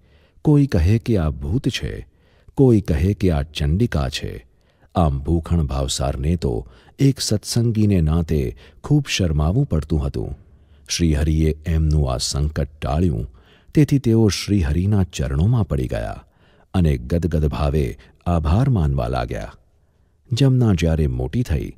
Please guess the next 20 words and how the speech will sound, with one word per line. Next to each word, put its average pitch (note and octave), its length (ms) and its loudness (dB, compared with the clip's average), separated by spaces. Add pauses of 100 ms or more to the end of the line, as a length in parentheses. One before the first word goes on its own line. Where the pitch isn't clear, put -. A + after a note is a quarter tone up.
(300)
ત્યારે G#2 400 2
એકવાર F2 520 0
દોઢસો D2+ 500 -2
માણસનો D2+ 560 0
સંઘ D2+ 340 -2
લઈને D#2 480 0 (280)
નારદીપુરના G#2 840 2
નાના D#2 380 0
ભાઈ D#2+ 300 0
ગઢપુર D2+ 480 -4
આવ્યા. B1+ 400 -6 (560)
તેમની D3 340 4
સાથે G2+ 420 2
જમના D2 460 -2
પણ G#2+ 200 0
ઘીનો D#2 440 0
ઘડો C#2 320 -2
લઈને D#2+ 320 0
આવી B1+ 300 -2
હતી. C#2+ 380 -6